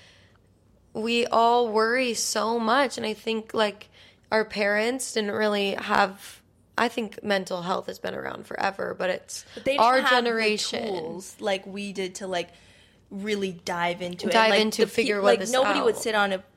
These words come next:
Speaker 2: freaking podcast and talk about what was going on in their head.
Speaker 1: Right.
Speaker 2: Like, they kind of just had to be like, "I'm feeling this way, but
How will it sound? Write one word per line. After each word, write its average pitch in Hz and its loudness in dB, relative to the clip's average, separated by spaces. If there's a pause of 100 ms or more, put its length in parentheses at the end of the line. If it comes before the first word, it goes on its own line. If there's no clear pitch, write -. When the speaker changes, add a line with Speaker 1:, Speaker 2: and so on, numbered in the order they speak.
Speaker 2:
freaking 196 -6
podcast 196 -6
and 175 -10
talk 190 -2
about 175 -2
what 165 -4
was 175 -10
going 180 -6
on 170 -2
in 160 -8
their 220 2
head. 220 4
Speaker 1:
Right. - 0
Speaker 2:
Like, 165 -2
they 196 2
kind 196 0
of 180 -2
just 185 -8
had 180 -2
to 185 -12
be 185 -4
like, 170 0 (220)
"I'm 226 2
feeling 202 2
this 208 -2
way, 214 0
but 190 2